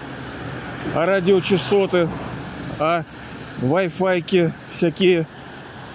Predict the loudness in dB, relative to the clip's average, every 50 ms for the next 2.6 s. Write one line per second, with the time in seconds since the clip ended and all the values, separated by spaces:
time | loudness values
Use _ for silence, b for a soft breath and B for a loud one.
0 | -2 2 4 6 6 6 6 6 4 4 2 2 0 -2 -2 2 4 4 4 6
1 | 4 4 6 6 4 4 2 0 -4 -6 -6 -2 0 0 2 2 0 0 2 4
2 | 4 4 6 4 6 6 4 4 4 2 0